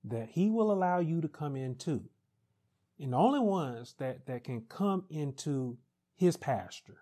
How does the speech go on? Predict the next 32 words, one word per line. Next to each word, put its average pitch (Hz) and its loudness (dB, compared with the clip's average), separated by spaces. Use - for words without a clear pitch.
or 127 0
come 156 0
into 131 -2
his 143 -2
sheepfold, 127 -2
I 104 -10
should 110 -14
say, 107 -8
are 135 -4
all 180 6
of 180 2
those 160 0
who 151 0
are 139 -2
of 139 -2
sincere 113 -4
faith. - -14
If 143 0
you're 254 4
not 226 2
of 190 0
sincere 185 2
faith, 185 2
you're 147 -2
either 110 -4
a 107 -8
thief, 180 4
a 123 -2
robber, 127 6
or 123 -2
a 117 -2
predator. 117 -4